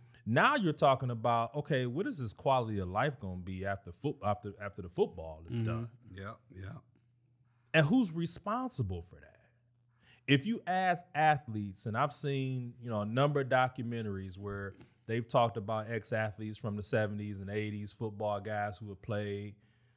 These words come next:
Speaker 1: uh, Jim McMahon, you know, guys like that who will say, "Man,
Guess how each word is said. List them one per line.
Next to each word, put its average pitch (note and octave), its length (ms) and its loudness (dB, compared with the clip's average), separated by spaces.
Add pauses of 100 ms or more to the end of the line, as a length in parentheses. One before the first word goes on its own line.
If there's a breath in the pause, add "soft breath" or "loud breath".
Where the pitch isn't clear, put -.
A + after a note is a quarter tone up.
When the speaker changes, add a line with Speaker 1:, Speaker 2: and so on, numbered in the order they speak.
(140 soft breath)
Speaker 1:
uh, F#2+ 200 -4
Jim A2+ 280 2
McMahon, G#2+ 840 -4 (320)
you A2 100 -2
know, G#2 220 0
guys A2+ 340 2
like G2+ 240 -6
that A2+ 200 -2
who G#2+ 40 -6
will G#2+ 120 -6
say, A#2 240 0
"Man, A#2+ 420 -4